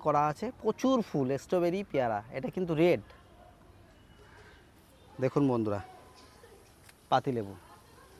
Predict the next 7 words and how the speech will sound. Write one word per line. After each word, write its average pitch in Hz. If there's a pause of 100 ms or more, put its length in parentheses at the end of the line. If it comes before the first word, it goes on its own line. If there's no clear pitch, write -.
(600)
এটা 165 (1120)
সিডলেস, 180 (100)
যেটা 160 (1000)
গন্ধরাজ 156 (100)
বলে 127 (100)
অনেকে, 123 (500)
সিড-, 156